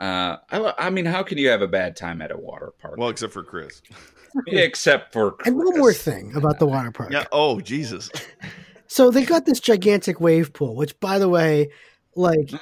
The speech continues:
Speaker 3: is lined with lifeguards. There's probably about a dozen lifeguards that surround this gigantic wave pool.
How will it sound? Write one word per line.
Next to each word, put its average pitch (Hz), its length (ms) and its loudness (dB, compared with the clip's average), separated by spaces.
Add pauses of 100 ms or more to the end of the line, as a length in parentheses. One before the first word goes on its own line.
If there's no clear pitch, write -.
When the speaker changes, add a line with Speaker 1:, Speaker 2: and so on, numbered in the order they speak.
(100)
Speaker 3:
is 160 240 2
lined 165 460 0
with 160 160 2
lifeguards. 139 480 -4
There's 156 120 -6
probably 220 200 -4
about 180 180 0
a 151 60 -2
dozen 165 500 0
lifeguards 135 500 -4
that - 100 -14
surround 131 760 -8
this 123 400 -14
gigantic 117 640 -16
wave 110 320 -14
pool. - 260 -20